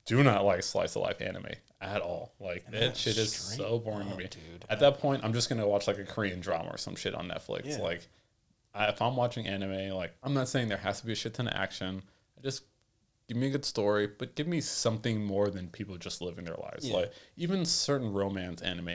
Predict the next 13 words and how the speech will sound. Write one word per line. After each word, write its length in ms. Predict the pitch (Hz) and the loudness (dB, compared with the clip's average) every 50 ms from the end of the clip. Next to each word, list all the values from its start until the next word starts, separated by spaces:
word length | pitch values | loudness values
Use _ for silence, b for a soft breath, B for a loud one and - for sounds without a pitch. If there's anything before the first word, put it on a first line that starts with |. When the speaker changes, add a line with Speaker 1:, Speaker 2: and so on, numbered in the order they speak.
| 87 82 | -4 -4
Speaker 1:
I 60 | 76 - | -4 -4
can 140 | - 98 | -6 -4
get 120 | 87 85 - | -4 -4 -4
more 240 | 90 87 80 78 78 | -4 -6 -6 -6 -6
into, 240 | 80 - - 90 | -8 -10 -8 -8
as 100 | 90 90 104 | -4 -2 -2
long 120 | 107 107 | -2 -2
as 80 | 113 98 | -2 -6
it's 80 | - | -4
not 140 | - 123 113 | -4 -4 -4
the 80 | - - - - - | -6 -8 -12 -6 -4
ooey, 480 | 214 226 240 220 202 196 190 - - | -2 0 2 2 2 2 2 0 -2
ooey, 640 | - 220 220 226 240 233 185 151 139 147 170 185 | 0 0 0 2 2 0 0 0 0 0 -2 -4